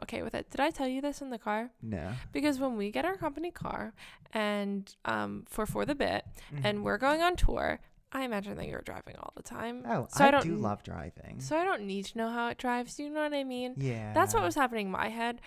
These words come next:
Speaker 1: that when we were going, I was like, "Oh, when we're on tour and we're like, we don't wanna go in the tour bus, we would rather drive in our Tesla,
Speaker 2: Mm-hmm.
Speaker 1: our company Tesla,
Speaker 2: Oh, yeah.
Speaker 1: with f-, the For the Bit logo on the side."
Speaker 2: Charging it every, <laughs> every s-, couple miles.
Speaker 1: Oh, yeah. Finding out how to charge it, I don't
Speaker 2: Oh,
Speaker 1: know.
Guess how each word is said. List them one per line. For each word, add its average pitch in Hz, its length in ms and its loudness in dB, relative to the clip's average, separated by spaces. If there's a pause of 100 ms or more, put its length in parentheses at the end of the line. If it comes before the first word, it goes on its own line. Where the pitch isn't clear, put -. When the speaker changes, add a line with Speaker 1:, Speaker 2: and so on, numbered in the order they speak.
(180)
Speaker 1:
that 226 180 2
when 214 140 -2
we 220 80 -2
were 220 80 0
going, 202 340 -2
I - 100 -2
was 208 140 -6
like, - 180 -6
"Oh, 220 200 -8
when 220 220 -10
we're 233 180 -8
on 247 180 -6
tour 208 420 -4 (220)
and 208 180 -4
we're 208 100 -2
like, 202 180 -4 (120)
we 226 140 -8
don't 208 140 -6
wanna 196 240 -4
go 208 160 -4
in 202 80 -6
the 202 80 -8
tour 208 200 0
bus, 202 360 -4
we 208 80 -4
would 202 120 -4
rather 196 220 -4
drive 190 260 -6
in 196 100 -8
our 190 100 -4
Tesla, 208 500 -2
Speaker 2:
Mm-hmm. 214 100 -10
Speaker 1:
our 208 60 -2
company 196 320 -6
Tesla, 214 500 -4
Speaker 2:
Oh, 240 100 -4
yeah. 214 180 -8 (100)
Speaker 1:
with 226 160 0
f-, - 180 -2
the 214 120 0
For 202 180 0
the 196 100 2
Bit 190 140 0
logo 175 260 -2
on 208 180 2
the 220 100 -2
side." 233 240 2
Speaker 2:
Charging 117 300 4
it 113 100 -2
every, - 340 12
<laughs> - 160 6
every 139 280 2
s-, - 520 -4
couple 127 240 0
miles. 120 480 -2 (160)
Speaker 1:
Oh, 214 120 -2
yeah. 208 340 -4 (540)
Finding 247 340 4
out 226 200 2
how 233 120 2
to 196 100 -6
charge 202 240 0
it, 233 240 -2
I 254 80 0
don't 247 160 0
Speaker 2:
Oh, - 80 -2
Speaker 1:
know. - 140 -2